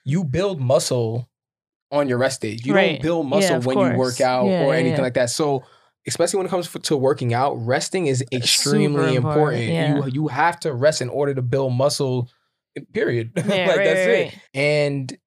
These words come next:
Speaker 1: also just to prevent muscle fatigue and,
Speaker 2: Right.
Speaker 1: and
Speaker 2: That's
Speaker 1: stu-
Speaker 2: the most important part.
Speaker 1: Yeah. Be-
Speaker 2: People, people really be out here like, "Oh,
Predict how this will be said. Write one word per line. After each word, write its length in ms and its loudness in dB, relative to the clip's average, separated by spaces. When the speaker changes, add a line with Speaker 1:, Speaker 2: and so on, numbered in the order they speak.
Speaker 1:
also 400 0
just 220 -2
to 60 -4
prevent 420 0
muscle 380 0
fatigue 500 -4
and, 160 -2
Speaker 2:
Right. 360 0
Speaker 1:
and 280 0
Speaker 2:
That's 220 2
Speaker 1:
stu- 80 -4
Speaker 2:
the 60 -2
most 180 -2
important 420 -2
part. 320 -2
Speaker 1:
Yeah. 500 0
Be- 120 -2
Speaker 2:
People, 500 -2
people 300 0
really 240 0
be 140 -2
out 160 2
here 120 -2
like, 200 -2
"Oh, 240 0